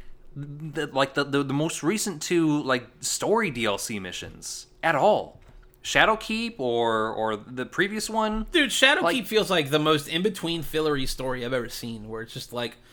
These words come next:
Speaker 2: ghosts of the
Speaker 1: But still.
Speaker 2: past are, like, influencing what, what's gonna go on in the
Speaker 1: Mm-hmm.
Speaker 2: future, and it's like, man, this seems very pointless. And, uh, I'm not, disclaimer, I'm not a Destiny lore guy.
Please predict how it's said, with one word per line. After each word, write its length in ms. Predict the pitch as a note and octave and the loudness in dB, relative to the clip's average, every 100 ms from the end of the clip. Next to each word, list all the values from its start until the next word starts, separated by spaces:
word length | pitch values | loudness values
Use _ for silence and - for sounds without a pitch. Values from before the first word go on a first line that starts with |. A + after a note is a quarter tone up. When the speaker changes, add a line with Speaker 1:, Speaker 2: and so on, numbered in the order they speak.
| - - | -20 -4
Speaker 2:
ghosts 300 | B2+ E3+ G3 | 2 2 4
of 60 | A3 | 2
the 40 | |
Speaker 1:
But 120 | A3 | 4
still. 120 | C4 A3 | 8 8
Speaker 2:
past 260 | E3+ C#3 | 6 0
are, 100 | C3+ | 0
like, 200 | B2+ B2+ | 0 2
influencing 600 | C#3+ C#3 E3 D#3 C#3+ D3+ | 0 0 0 0 0 0
what, 140 | C3+ B2+ | 0 0
what's 160 | C3 | -4
gonna 160 | - C#3 | -2 0
go 100 | C#3 | 0
on 80 | C3+ | 0
in 60 | |
the 60 | B2 | -2
Speaker 1:
Mm-hmm. 60 | F#2+ | -2
Speaker 2:
future, 260 | C3+ C3 | -2 -2
and 80 | A#2 | -4
it's 120 | A2+ | -4
like, 220 | B2 A#2+ C#3 | -6 -6 -6
man, 140 | C#3+ | -8
this 100 | D3 | -6
seems 180 | - C3 | -8 -8
very 300 | A#2 B2+ A2+ | -4 -2 -4
pointless. 560 | - A#2 A2 A2+ - | -4 -6 -6 -8 -10
And, 160 | - B2+ | -6 -4
uh, 80 | C3 - - - - | -4 -6 -20 -4 8
I'm 220 | D3+ D#3 | 10 10
not, 240 | D3+ D3+ - - _ _ - | 8 6 2 -12 _ _ -6
disclaimer, 500 | D3+ - G#3 D#3+ A2+ - | -4 0 2 2 0 -2
I'm 120 | D3+ | 0
not 160 | E3 F#3 | 4 4
a 40 | |
Destiny 320 | F3 E3 - | 4 0 0
lore 220 | C#3+ D3 C3+ | 2 4 4
guy. 260 | G#2+ G#2+ | 0 -6